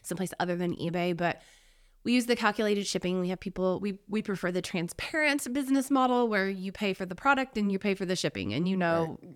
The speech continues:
Speaker 1: what's going to what. Um, I really enjoy that they have factored in, you know, those, those additional costs. There is money that is the,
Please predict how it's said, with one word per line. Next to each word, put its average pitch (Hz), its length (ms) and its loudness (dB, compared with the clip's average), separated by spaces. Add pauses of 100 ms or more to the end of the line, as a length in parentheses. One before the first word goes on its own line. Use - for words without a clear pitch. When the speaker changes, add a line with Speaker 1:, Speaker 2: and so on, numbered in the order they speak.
(120)
Speaker 1:
what's 185 320 -4
going 170 280 2
to 170 80 -4
what. - 340 -6
Um, 185 320 -2 (300)
I 202 100 0
really 214 360 2
enjoy 185 400 0
that 175 160 -2
they 180 100 -2
have 175 240 -4
factored 170 560 -4
in, 165 400 0
you 170 140 -2
know, 165 100 -2
those, 156 440 -6 (100)
those 175 200 0
additional 165 460 -4
costs. 160 400 -4
There 165 160 -2
is 165 320 -2 (340)
money 175 520 2
that 160 300 -2
is 160 360 -6
the, 175 180 -2